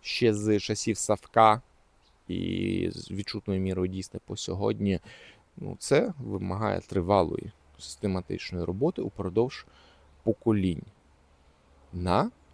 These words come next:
всіх щаблях: від солдата до головнокомандувача.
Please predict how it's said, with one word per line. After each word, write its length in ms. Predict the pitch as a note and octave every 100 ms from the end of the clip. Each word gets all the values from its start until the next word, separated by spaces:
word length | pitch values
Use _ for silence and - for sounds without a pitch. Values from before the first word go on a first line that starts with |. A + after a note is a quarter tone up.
| -
всіх 440 | - - A#2+ -
щаблях: 520 | - G2+ E2 D#2+ - - -
від 260 | G2+ G#2 E2 _ -
солдата 640 | - F#2+ A#2+ E4 - A#3 - _ _ _ _
до 280 | F#2 F#2+ C3 - _ _ _
головнокомандувача. 1160 | - A#2 A#2+ G#2 - - - - - C#2+ - -